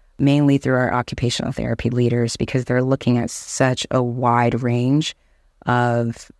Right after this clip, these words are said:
of behaviors, of beliefs, of support systems, of all these things that we don't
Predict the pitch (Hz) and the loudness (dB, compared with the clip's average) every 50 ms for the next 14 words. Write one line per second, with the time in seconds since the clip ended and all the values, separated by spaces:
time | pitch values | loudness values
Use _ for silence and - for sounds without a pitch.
0 | - - 135 131 127 127 120 120 - - _ _ 127 123 - - 151 160 160 139 | -4 0 2 2 2 2 0 -4 -8 -16 _ _ -2 -2 0 2 2 2 2 2
1 | 143 143 147 147 147 143 143 143 143 139 - - - - 123 123 120 117 - 120 | 2 0 2 2 2 0 0 0 -2 -2 -4 -6 -6 -6 -4 -4 -6 -4 -4 -4
2 | 123 127 143 147 143 143 143 135 - - - - - - 127 - - - 110 - | -2 2 2 4 4 4 2 0 -2 -4 -6 -4 -4 -4 -4 -4 -4 -4 -6 -2
3 | - - 156 - - - - 143 - - - - 127 131 127 131 123 - - - | 0 0 0 0 0 -2 -4 -4 -4 -4 -4 -2 -2 0 0 0 -2 -4 -6 -8
4 | - 139 151 - 170 156 147 - - - 139 139 139 131 123 120 - - - _ | -4 -2 0 2 2 0 0 0 -2 0 0 2 2 2 0 -2 -4 -10 -16 _
5 | _ _ _ _ _ _ - 127 127 127 123 117 - 139 143 143 139 - 131 127 | _ _ _ _ _ _ -2 0 2 2 2 2 2 2 0 0 2 2 2 2
6 | 127 131 131 - - | 2 2 0 -2 -4